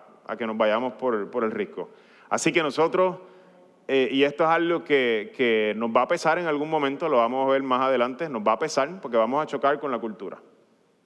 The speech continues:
No, no vamos a chocar, es, es, es mi esperanza que no choquemos, es mi deseo que no choquemos porque somos una gente agriada que está dándole macetazos a todo el mundo, arrepiéntete. Eh, es,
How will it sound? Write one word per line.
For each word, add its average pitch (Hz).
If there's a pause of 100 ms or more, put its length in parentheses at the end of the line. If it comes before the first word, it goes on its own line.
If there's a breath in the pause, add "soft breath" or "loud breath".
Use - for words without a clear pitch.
(200)
No, 123
no 123
vamos 147
a 147
chocar, 139
es, 151 (400)
es, 117 (160)
es 123
mi 147
esperanza 143
que 123
no 117
choquemos, 135 (240 loud breath)
es 113
mi 131
deseo 143
que 135
no 127
choquemos 143
porque 123
somos 127
una 139
gente 135
agriada 120 (240 loud breath)
que -
está 123
dándole 131
macetazos 127
a 127
todo 127
el 120
mundo, 131
arrepiéntete. 127
Eh, 117
es, -